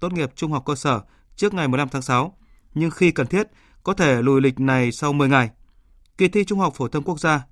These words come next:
theo dự kiến tổ chức cuối tháng sáu, nên có thể sẽ không ảnh hưởng. Về tình hình dịch bệnh tại Trung Quốc và trên thế giới,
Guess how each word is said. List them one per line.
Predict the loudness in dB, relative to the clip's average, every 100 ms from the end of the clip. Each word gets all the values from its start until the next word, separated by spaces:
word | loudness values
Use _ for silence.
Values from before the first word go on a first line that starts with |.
| -6
theo | -4
dự | -4
kiến | -2 -2 -2
tổ | -2 -6
chức | -6 -6
cuối | -4 -4
tháng | -4
sáu, | -2 -2 -4 -12 _ _ -4
nên | -2
có | 0
thể | 0 -2 -4
sẽ | -16 -14
không | -10 -8
ảnh | -4
hưởng. | -4 -6 -10 -20 -20 -20 _ -20 -20 -20 -20 _ -20 -20 -20 -20 _ _ _ _ _ -6
Về | -2 0
tình | 2
hình | 2 0
dịch | -2
bệnh | -4 -4
tại | -4
Trung | -6 -2
Quốc | 0 -2 -6
và | -4 -4
trên | -2 -4
thế | 0
giới, | 0 0